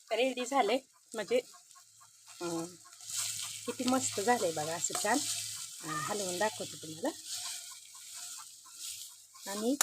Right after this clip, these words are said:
अ, तेल जरा जास्त टाकल्यामुळं असं छान होतं.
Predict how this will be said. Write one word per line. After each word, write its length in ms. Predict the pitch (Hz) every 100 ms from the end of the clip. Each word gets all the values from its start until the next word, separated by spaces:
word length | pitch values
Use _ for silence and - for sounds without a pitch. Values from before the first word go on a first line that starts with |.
| 359 359 - - - - -
अ, 180 | 196 190
तेल 300 | 175 254 220
जरा 220 | 214 220
जास्त 320 | 202 220 - 220
टाकल्यामुळं 580 | 254 254 214 202 202 226 - - _ - - - - 1077 - -
असं 400 | 196 - 190 180 170 175 _ _ _ _ _ - - - - 359 - 359 359 359
छान 180 | 208 208
होतं. 360 | 220 - 247